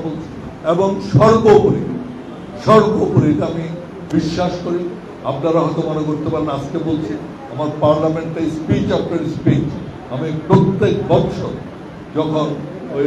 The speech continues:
একটা স্পিচ বাজেটের পরে হতো তখন কিন্তু আপনাদের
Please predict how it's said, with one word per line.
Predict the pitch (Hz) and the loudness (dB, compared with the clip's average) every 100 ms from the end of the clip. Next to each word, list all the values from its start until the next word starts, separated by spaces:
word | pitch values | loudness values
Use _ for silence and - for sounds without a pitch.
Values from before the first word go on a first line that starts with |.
| 147 | 0
একটা | 147 165 - | -2 -2 -2
স্পিচ | 165 156 - - - - - - - | 0 0 -2 -8 -12 -16 -14 -14 -6
বাজেটের | 147 151 151 156 151 | -4 -2 -4 -2 0
পরে | 143 135 | 2 2
হতো | 143 147 147 - - - 151 | 0 0 -4 -6 -10 -8 -4
তখন | 143 139 156 | -2 -2 -2
কিন্তু | 147 151 143 | -2 0 0
আপনাদের | 143 147 143 | 0 -2 0